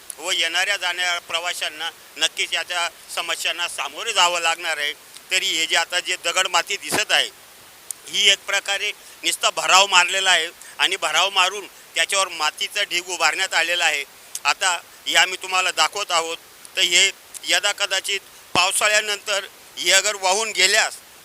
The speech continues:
हे वाहून गेल्यानंतर इथला भराव नक्कीच वाहून जाणार आहे आणि हा भराव वाहून गेल्यानंतर इथे कमीत कमी, अ, हा जो दिसतोय पुलाचा भाग, इथे कमीत कमी एक ते दोन फुटाचं अंतर नक्कीच पडणार आहे आणि हा भराव वाहून गेल्यानंतर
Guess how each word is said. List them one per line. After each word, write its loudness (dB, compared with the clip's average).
हे 0
वाहून -4
गेल्यानंतर -2
इथला -2
भराव 2
नक्कीच -2
वाहून -2
जाणार 4
आहे 0
आणि 6
हा 6
भराव 0
वाहून -2
गेल्यानंतर 2
इथे 4
कमीत 0
कमी, 2
अ, 0
हा -2
जो -8
दिसतोय 0
पुलाचा -2
भाग, -6
इथे -4
कमीत -10
कमी -4
एक -8
ते -8
दोन -8
फुटाचं -4
अंतर -2
नक्कीच -4
पडणार -2
आहे -2
आणि 4
हा 4
भराव 2
वाहून 6
गेल्यानंतर 0